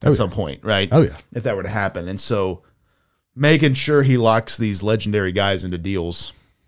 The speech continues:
Speaker 1: you know, that's something you, you need to do.
Speaker 2: Absolutely there is.
Speaker 1: 'Cause I, I don't know if you saw this. I didn't even make note of this, but, you know, F T R fired Tully Blanchard. And you know who Dax Harwood was tweeting? It was
Speaker 2: Mm-mm.
Speaker 1: Bret Hart.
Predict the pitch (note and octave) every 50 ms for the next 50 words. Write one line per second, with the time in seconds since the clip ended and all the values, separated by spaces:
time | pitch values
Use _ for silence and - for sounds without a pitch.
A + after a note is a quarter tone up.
0 | _ _ _ _ _ _ _ _ _ _ _ _ _ _ _ G2+ F#2 - - G#2+
1 | G#2 F2 D#2 D#2 F2 F#2 - - D3+ D#3 E3 B2 B2 A#2+ A#2+ A#2 - B2 B2+ C3
2 | B2+ A2 G2 C#3+ D3 D2+ C#2 - - A#1+ - - - - G2 - F2 E2+ F#2+ C#3
3 | D#3 - - - - - - - - - - - _ _ _ _ _ G#2 F2 F#2
4 | G2 G2+ - G#2+ A#2 B2+ B2+ A2+ F#2 F#2+ F2+ - B2 A#2+ A2 F#2+ F#2 F#2 G2+ G#2+
5 | A2 G2+ G2 F2+ D#2+ D2+ D#2+ F2+ G#2 A2 F#2 D#2+ E2+ E2+ - - E2 - _ _
6 | _ _ _ _ _ _ - G#2+ G#2 G2+ A2+ - - - G#2 G2 G2+ G#2 G#2+ -
7 | - G#2 G2+ G2+ G2 F#2+ - G#2 G2 F#2+ F2 F2 F#2 F#2+ G2+ - - D2 C#2+ F2+
8 | - _ _ _ _ _ _ _ _ _ _ _ _ _ _ _ _ _ _ -
9 | G2+ F#2+ F2 E2+ E2 E2 D#2+ D#2+ F2 - _ _ - A#2 A#2 A2+ F#2 F#2+ G2+ G2+
10 | G2 - - G2 G2+ G2+ F#2+ F2+ F2 F2 - - - G2 F#2 G#2+ A2+ A2 G#2 -
11 | _ _ _ _ - A#2+ A2 E2 F2+ F#2 A2 G2+ F#2 F#2+ G#2+ G#2+ F2+ C2 -